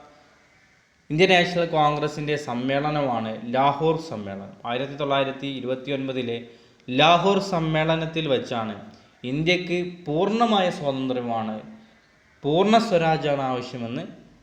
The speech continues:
ആ, പറയുന്ന ഒരു <clears throat> സമ്മേളനം, കോൺഗ്രസിൻ്റെ സമ്മേളനം.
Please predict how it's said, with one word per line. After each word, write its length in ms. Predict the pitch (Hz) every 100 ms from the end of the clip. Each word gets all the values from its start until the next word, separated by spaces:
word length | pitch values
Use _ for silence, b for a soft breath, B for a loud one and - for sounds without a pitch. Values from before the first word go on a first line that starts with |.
| -
ആ, 40 | 123 110
പറയുന്ന 380 | 110 107 107 131 185 - - _ _
ഒരു 180 | 110 113 113 - - - -
<clears throat> 520 | 180 139 120 117 110
സമ്മേളനം, 420 | 123 107 98 104 120
കോൺഗ്രസിൻ്റെ 460 | 127 123 120 123 131
സമ്മേളനം. 380 | 123 104 98 98